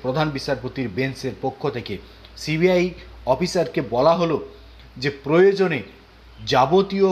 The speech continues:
কৌশল প্রয়োগ করে সাক্ষীদের কাছ থেকে সঠিক তথ্যটা আপনাদের বের করতে হবে এবং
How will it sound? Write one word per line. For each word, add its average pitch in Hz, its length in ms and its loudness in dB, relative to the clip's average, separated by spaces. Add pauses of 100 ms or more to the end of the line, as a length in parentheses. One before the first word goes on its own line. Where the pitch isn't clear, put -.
(140)
কৌশল 165 460 0 (180)
প্রয়োগ 160 280 2 (140)
করে 156 180 0 (180)
সাক্ষীদের 180 680 0
কাছ 151 120 0 (120)
থেকে 127 200 -4 (460)
সঠিক 180 380 0 (100)
তথ্যটা 143 400 -2 (120)
আপনাদের 117 360 -6 (160)
বের 139 180 0 (100)
করতে 117 280 -10 (120)
হবে 104 220 -6 (720)
এবং 160 140 2